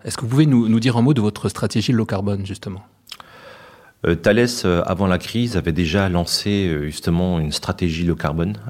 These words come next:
Speaker 2: euh,
Speaker 1: Mhm.
Speaker 2: pour suivre, euh, la politique, euh, et l'accord de Paris des moins deux degrés.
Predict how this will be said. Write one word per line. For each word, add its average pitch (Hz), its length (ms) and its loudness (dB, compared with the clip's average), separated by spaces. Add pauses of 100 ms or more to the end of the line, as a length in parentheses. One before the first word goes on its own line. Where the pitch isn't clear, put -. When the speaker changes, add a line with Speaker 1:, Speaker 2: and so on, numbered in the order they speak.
(140)
Speaker 2:
euh, 71 240 -2
Speaker 1:
Mhm. 67 60 -6
Speaker 2:
pour 69 200 -8
suivre, 85 560 0
euh, 73 300 -2
la - 280 -4
politique, - 680 -4
euh, 71 420 0
et 78 80 2
l'accord 82 320 0
de 80 80 -2
Paris 82 420 0
des 78 140 -2
moins 80 140 4
deux 80 100 2
degrés. 80 320 -2